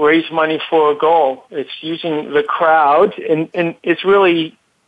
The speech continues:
evolved a lot with the rise of the internet and social media, where you get, you get connected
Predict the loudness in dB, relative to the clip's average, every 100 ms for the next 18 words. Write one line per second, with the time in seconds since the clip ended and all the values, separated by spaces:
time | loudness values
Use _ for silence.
0 | -6 0 2 2 2 2 4 4 2 -4
1 | -6 -4 0 2 2 0 -6 -8 -6 -2
2 | -2 -2 -4 -14 -2 -2 -2 -4 -2 -2
3 | 2 0 0 -6 -20 -20 _ 2 4 4
4 | 2 -2 -6 -6 -2 -2 -4 _ -6 -6
5 | -6 -6 -2 -2 -2